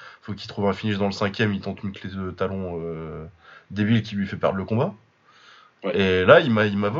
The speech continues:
Speaker 1: qui perd contre un mec, euh, dans son domaine où, où il devrait, euh, logiquement, euh,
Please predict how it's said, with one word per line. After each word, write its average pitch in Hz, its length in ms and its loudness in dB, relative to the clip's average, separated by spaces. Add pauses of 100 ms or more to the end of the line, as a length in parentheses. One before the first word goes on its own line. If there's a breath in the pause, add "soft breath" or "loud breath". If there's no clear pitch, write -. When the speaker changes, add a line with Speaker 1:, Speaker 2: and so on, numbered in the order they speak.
(120)
Speaker 1:
qui 104 380 -6
perd - 220 0
contre 107 220 -8
un 104 40 0
mec, 120 260 -6
euh, 95 640 -6
dans 113 220 2
son 123 160 -4
domaine 135 340 0
où, 104 480 -4
où 110 140 0
il 110 120 0
devrait, 107 380 0
euh, 110 160 0
logiquement, 110 800 -2
euh, 92 240 -8